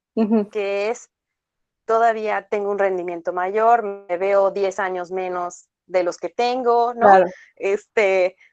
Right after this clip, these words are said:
Speaker 2: luego ves, por ejemplo, a unas bailarinas que dices, "Guau, es que no puedo ni adivinar la edad", y el
Speaker 1: Ujú.
Speaker 2: cuerpo que tiene es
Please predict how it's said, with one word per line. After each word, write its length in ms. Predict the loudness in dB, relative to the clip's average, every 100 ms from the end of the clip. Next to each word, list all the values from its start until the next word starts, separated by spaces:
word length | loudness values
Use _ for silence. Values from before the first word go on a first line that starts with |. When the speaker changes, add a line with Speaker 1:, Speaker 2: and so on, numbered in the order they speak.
| _
Speaker 2:
luego 280 | -2 2 2
ves, 180 | 2 -2
por 160 | -8
ejemplo, 400 | -6 -8 -6 -2
a 100 | -2
unas 240 | -2 -2 0
bailarinas 720 | 0 0 -4 -4 -4 -4 _
que 140 | -18
dices, 300 | -12 -10 -8
"Guau, 400 | -2 2 2 0
es 120 | -6 _
que 440 | -18 -18 -18 -20 _ _ _ _ -20 _
no 380 | -14 -10 -8 -6
puedo 200 | -6 -6
ni 80 | -6
adivinar 560 | -10 -12 -10 -6 -6 -8 _ _
la 180 | -4 -2
edad", 340 | 2 2 2 -2 _
y 180 | -10 0
el 60 | 2
Speaker 1:
Ujú. 60 |
Speaker 2:
cuerpo 280 | 4 2 -2
que 100 | -14
tiene 460 | -14 -12 -10 -8 -8
es 260 | -12 -20